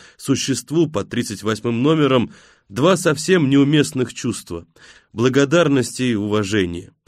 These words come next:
Они толкают меня, и я выползаю со своей полки, забираюсь выше, прижимаюсь к его уху, обрамлённому ангельскими белокурыми завитками, и говорю: "Меня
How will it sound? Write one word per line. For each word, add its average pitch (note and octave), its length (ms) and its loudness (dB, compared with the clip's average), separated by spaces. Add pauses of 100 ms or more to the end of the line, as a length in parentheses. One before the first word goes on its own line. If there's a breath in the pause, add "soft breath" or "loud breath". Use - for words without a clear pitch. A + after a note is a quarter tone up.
(260 soft breath)
Они D#3+ 360 4
толкают C#3 720 0
меня, G2 420 -4 (360)
и F#2 100 -12
я G#2 160 -4
выползаю C3+ 680 0
со A#2 120 -8
своей A2+ 340 -2
полки, A#2+ 560 -2 (260 soft breath)
забираюсь C#3 680 2
выше, C3+ 580 0 (280 soft breath)
прижимаюсь C#3+ 720 2
к - 80 -18
его C3 340 -2
уху, D3 480 0 (160 loud breath)
обрамлённому B2+ 960 2
ангельскими A#2 640 -4
белокурыми A2 680 0
завитками, A#2+ 840 0 (200 loud breath)
и A2 100 -8
говорю: G2+ 500 0 (1000)
"Меня G2+ 640 0